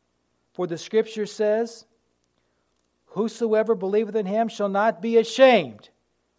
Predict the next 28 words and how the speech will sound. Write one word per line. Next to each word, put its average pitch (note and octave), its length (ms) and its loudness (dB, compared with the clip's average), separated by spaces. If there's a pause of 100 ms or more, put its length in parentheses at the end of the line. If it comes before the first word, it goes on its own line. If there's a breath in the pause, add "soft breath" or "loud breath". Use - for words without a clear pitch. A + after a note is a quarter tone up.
(340)
They C#3+ 80 -14
will C#3+ 100 -12
not F3 280 -4
find F#3+ 260 -4
out F3+ 200 -2
they've - 140 -8
put E3 160 -10
their D#3 120 -4
faith D#3+ 280 -4
in D#3+ 80 -14
the D3+ 80 -12
wrong D3+ 260 -6
person. C#3 380 -12 (1300)
And B2+ 100 -20
there D3+ 180 -8
is D3+ 120 -12
no F#3 220 -2
difference E3+ 440 -6
between D3 600 -14
the B2 80 -20
Jew E3+ 580 -8 (720)
and D#3+ 160 -12
the E3+ 80 -8
Greek. D3+ 420 -12 (720)
For D#3 100 -10
the C3+ 100 -18
same A3 460 -4
Lord B3 540 0